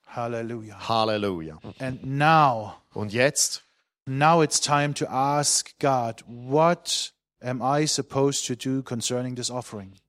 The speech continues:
Speaker 2: Jetzt ist der Zeitpunkt, wo du Gott fragen solltest, was du in Bezug auf dieses Opfer jetzt tun sollst.
Speaker 1: Very, very relaxed.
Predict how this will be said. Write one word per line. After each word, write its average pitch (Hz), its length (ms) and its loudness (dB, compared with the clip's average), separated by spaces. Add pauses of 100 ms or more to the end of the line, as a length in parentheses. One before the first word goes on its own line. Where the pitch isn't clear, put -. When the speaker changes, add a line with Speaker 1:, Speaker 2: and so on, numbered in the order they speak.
Speaker 2:
Jetzt 139 260 0
ist - 320 -2
der 113 100 -4
Zeitpunkt, 131 640 0
wo 127 100 -6
du 123 120 -4
Gott 131 240 2
fragen 127 480 0
solltest, 113 600 -2 (100)
was 117 340 0
du 117 560 -4
in 117 180 -8
Bezug 135 360 -4
auf 123 180 -2
dieses 139 340 -6
Opfer 139 360 -4
jetzt - 520 -6
tun 123 240 -8
sollst. 117 400 -10
Speaker 1:
Very, 175 640 0
very 175 520 -2
relaxed. 165 760 -6